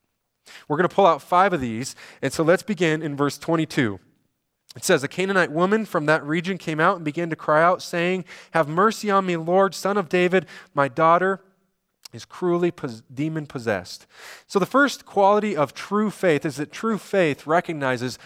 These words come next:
a need for mercy. True faith recognizes a need for mercy. This woman comes to him and says, "Lord, have mercy on me. Lord, give me what I don't deserve." That's, that would be pleading for grace.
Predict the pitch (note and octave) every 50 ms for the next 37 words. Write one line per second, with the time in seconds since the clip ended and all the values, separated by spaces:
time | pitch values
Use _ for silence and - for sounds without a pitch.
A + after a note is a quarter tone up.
0 | - - C3 C3+ C3 C#3 C#3+ D#3+ F3 F#3 F#3 - - - D#3 B2+ C3 C3 C3 C#3
1 | C#3+ - - - F#2+ F2 _ _ _ _ _ _ _ _ _ _ _ _ _ _
2 | _ _ _ _ _ - - _ _ - - - F#3 G3+ G#3 G3 - - F#3+ F3+
3 | F3+ F3 - - E3+ E3 E3+ - E3+ E3 E3 E3 E3 D3 D#3+ C#3+ - - - -
4 | - - C3+ C#3+ C#3+ D#3 E3 E3+ E3 D3 - - D3 C#3 C#3 C#3 C#3 C3 - -
5 | G#2+ F2+ F2 - _ _ _ _ _ _ _ _ _ _ _ - - - - -
6 | G#3+ G3+ - G#3+ G#3 F#3+ F3+ - - G3+ F#3 - - F#3 E3+ D3 - E3 C3 D3
7 | D#3+ E3+ F#3 G3+ G3 F3 D3 - _ _ - - - E3+ F3 F3 D3+ C#3+ C#3+ C#3
8 | C3+ D3 D#3 C#3+ - - - C3+ G#2 A#2+ B2 A#2+ A2 G#2 G2+ F#2+ F2+ F#2 - _
9 | _ _ _ _ _ _ _ _ _ _ _ _ _ _ _ - E3+ F3 E3+ C#3+
10 | A#2+ G2+ - - B2 B2+ E3+ G3 F#3 F3+ F#3 F#3 F#3 F#3 F#3 F3 _ _ _ _
11 | _ _ _ _ _ _ _ _ _ _ _ _ _ _ _ _ _ _ - C#3+
12 | C#3+ C#3+ - - - C3+ D3 D3 D3+ D3+ C#3+ C3 C3 - - D3 B2 - C#3+ B2
13 | A#2+ G#2 G#2 A#2 A#2+ A2+ G#2 F#2+ F#2 - - - _ _ _ _ _ _ _ -
14 | D3+ E3 - - - D#3 D#3 E3 D#3 E3+ D3 C3+ C#3 C#3 - D#3+ D#3 C#3+ C3 -
15 | B2+ G#2+ G#2+ B2+ C3 A#2+ G#2+ -